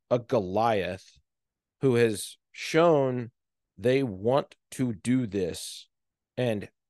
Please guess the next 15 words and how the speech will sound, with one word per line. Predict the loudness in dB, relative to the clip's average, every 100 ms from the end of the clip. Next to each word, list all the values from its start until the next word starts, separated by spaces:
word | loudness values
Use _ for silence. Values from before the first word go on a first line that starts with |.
| _
have | -2 2 2 0
this | -4 -4 -6 -14
new | -2 0 2
golf | 2 2 0 -4
world, | -4 0 0 -2 -8 -16 _ _ _ _ _ _ _
and | -4 -2
they | -2 -2
have, | -4 -2 0 0 -2 -8 _ _ _ _ _ _ _ _ _ _ 0
if | 0 4
they | 2 2
chose, | 2 2 4 2 -4 -10 -16 _ _ _ _
they | 0
have | 2 2
no | 0
budget. | 0 -2 -4